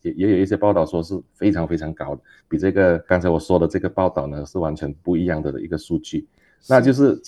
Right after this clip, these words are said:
Speaker 1: 呃，说回刚才我说的，很可惜的是，我们马来西亚官方没有一个 spokesperson，没有一个人、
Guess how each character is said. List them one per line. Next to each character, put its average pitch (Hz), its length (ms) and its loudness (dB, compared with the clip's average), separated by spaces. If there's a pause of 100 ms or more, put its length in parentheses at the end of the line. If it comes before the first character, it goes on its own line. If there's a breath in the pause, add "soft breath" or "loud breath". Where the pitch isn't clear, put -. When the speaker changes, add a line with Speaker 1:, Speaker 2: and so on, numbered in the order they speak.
(200)
Speaker 1:
呃， 82 260 2
说 - 200 -2
回 101 140 6
刚 101 180 2
才 98 120 2
我 85 160 2
说 90 180 2
的， 80 240 0
很 95 220 -6
可 80 340 -2
惜 131 240 2
的 90 100 2
是， 90 260 -4 (360 soft breath)
我 85 100 -2
们 80 140 0
马 90 160 -2
来 76 140 -2
西 82 100 -12
亚 78 160 -6
官 92 260 -2
方 90 240 -6
没 80 260 -2
有 82 200 -4
一 101 140 -2
个 92 280 -4 (140)
spokesperson， - 640 -4 (520)
没 107 120 4
有 104 60 6
一 90 100 2
个 113 160 0 (220)
人、 87 360 6